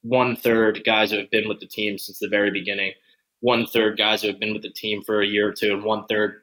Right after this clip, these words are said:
brand new. Um, so that's been a cool mix. It's been cool to see kind of the, the, you know, initial culture kind of evolve and grow with some of these new dudes and, you know, also kind of keep that initial kind of feel to it too. So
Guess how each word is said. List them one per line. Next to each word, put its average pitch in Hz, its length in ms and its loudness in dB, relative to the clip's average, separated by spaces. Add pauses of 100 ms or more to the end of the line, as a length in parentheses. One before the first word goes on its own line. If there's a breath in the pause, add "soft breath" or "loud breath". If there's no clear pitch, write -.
(140)
brand 98 280 0
new. 92 120 -2 (680)
Um, 101 280 -2
so - 120 0
that's 139 220 0
been 147 140 0
a 135 140 -2
cool 143 160 6
mix. 120 320 0
It's - 100 -20
been 117 180 -6
cool 131 200 6
to 117 80 4
see 110 280 0
kind 113 200 -2
of 104 80 -2
the, 101 160 0 (160)
the, 101 360 -4 (240)
you 110 100 -6
know, 92 160 0
initial 117 520 2
culture 110 680 0 (360 loud breath)
kind 131 140 2
of 107 320 -2
evolve 117 540 4
and 101 160 -6
grow 117 380 4
with 107 100 0
some 117 180 0
of 107 60 -4
these 107 200 -2
new 113 160 0
dudes 110 420 0
and, 95 200 -16 (120)
you 107 120 -2
know, 95 140 0
also 107 360 2
kind 98 220 -4
of 92 60 -2
keep 104 280 -6
that 95 200 0
initial 92 520 0
kind 95 120 -6
of 87 80 -6
feel 92 240 -6
to 90 180 -10
it 87 100 -14
too. - 280 -10
So 95 340 -6